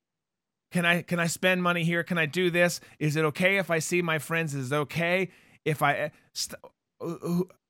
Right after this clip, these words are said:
who on earth would ever want to live a life that way? And I,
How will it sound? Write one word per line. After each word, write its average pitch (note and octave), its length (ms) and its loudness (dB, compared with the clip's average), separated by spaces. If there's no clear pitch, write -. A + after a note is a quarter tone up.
who C4+ 320 6
on D3+ 280 0
earth F3 260 0
would B2+ 220 -8
ever F3 560 0
want C3+ 560 -6
to C#3+ 100 -6
live B2+ 240 0
a A#2+ 80 0
life G2+ 300 -2
that D#2+ 160 -6
way? G#2 100 -4
And A3 120 4
I, A#3+ 80 6